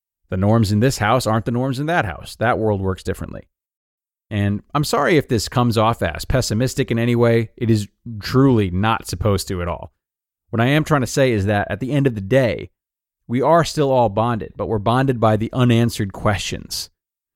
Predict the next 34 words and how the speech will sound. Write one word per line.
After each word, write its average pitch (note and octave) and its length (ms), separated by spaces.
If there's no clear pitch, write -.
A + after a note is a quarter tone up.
Wanting C3 440
answers E3 640
to A2 160
know A2 260
how A#2 220
the A2+ 100
world A2 300
works G#2 360
is G#2 220
really B2 240
just A2+ 220
an A2+ 80
effort A2 300
to F2+ 60
fit A2+ 220
in, G2 220
isn't G2 180
it? C3+ 160
But G#2+ 100
instead, C3+ 500
we A2+ 120
fit D3+ 260
in C#3 160
by A#2+ 180
never A#2 420
quite F#2 360
knowing B1+ 400
and G#2+ 140
all A#2 240
being A#2 300
in A#2 100
on G#2+ 140
that G#2 180
together. G#2 540